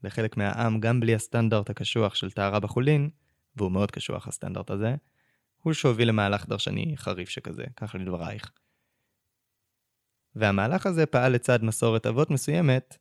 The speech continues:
הפוכה בגישתה, שכן מעודדת את ההנהגה של הטהרה בחולין, שהושפעה ברמה מסוימת מן הפסוקים, אבל לא הובנה כחובה או כציווי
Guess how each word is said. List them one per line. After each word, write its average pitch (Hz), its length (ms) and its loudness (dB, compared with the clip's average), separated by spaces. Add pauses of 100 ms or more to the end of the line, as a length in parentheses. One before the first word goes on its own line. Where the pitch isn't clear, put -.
(240)
הפוכה - 380 2
בגישתה, 110 640 0 (1160)
שכן 147 380 0
מעודדת 107 440 2
את - 120 -10
ההנהגה 98 960 0
של - 120 -4
הטהרה 98 280 -2
בחולין, 185 460 -2 (140)
שהושפעה 123 720 0 (100)
ברמה 107 540 0
מסוימת 110 440 -2
מן 107 80 2
הפסוקים, 147 540 0
אבל 110 420 2 (200)
לא 120 160 6
הובנה 131 340 6
כחובה 110 540 0 (120)
או 113 120 -10
כציווי 104 680 0